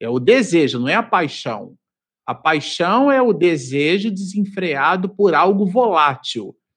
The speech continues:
Quando surge uma outra coisa, eu desejo muito fazer, passar no vestibular pra medicina,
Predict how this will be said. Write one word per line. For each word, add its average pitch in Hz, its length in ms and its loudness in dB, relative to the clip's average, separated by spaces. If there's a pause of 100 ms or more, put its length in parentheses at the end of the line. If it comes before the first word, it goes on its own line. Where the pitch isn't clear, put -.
(160)
Quando 165 280 -2
surge 175 460 2
uma 170 200 2
outra 147 400 0
coisa, 202 300 4
eu 214 40 4
desejo 220 540 2
muito 269 440 2
fazer, 208 300 0
passar 208 340 -2
no 208 100 -2
vestibular 185 500 -2
pra 185 140 -4
medicina, 180 680 -6